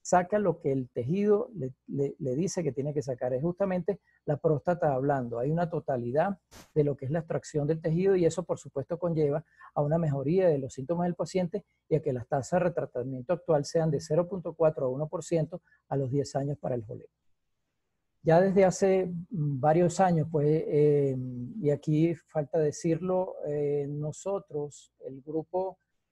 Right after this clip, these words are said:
de Venezuela y el doctor Di Capua presentó un trabajo en el año dos mil once en el Congreso de la Asociación, eh, de la Sociedad Venezolana de Urología, en donde en ese momento se llamó la técnica de la dona. Actualmente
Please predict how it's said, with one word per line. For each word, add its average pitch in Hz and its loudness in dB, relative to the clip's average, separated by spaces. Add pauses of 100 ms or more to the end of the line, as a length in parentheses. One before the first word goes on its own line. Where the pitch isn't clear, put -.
(140)
de 147 -6
Venezuela 160 0
y 147 0
el 127 -6
doctor 135 -10
Di 151 -6
Capua 160 0
presentó 180 -4
un 165 -2
trabajo 151 0 (500)
en 147 -6
el 147 -4
año 165 0
dos 156 0
mil 156 2
once 180 -2
en 147 -4
el 135 -10
Congreso 139 -6
de 165 2
la 143 -2
Asociación, 156 -6 (100)
eh, 139 -8
de 127 -18
la 131 -18
Sociedad 139 -6
Venezolana 151 -2
de 160 4
Urología, 165 2 (520)
en 160 0
donde 160 4
en 151 -4
ese 156 -2
momento 175 -2
se 180 -4
llamó 151 0
la 170 0
técnica 185 -4
de 151 2
la 131 0
dona. 165 0
Actualmente 151 -6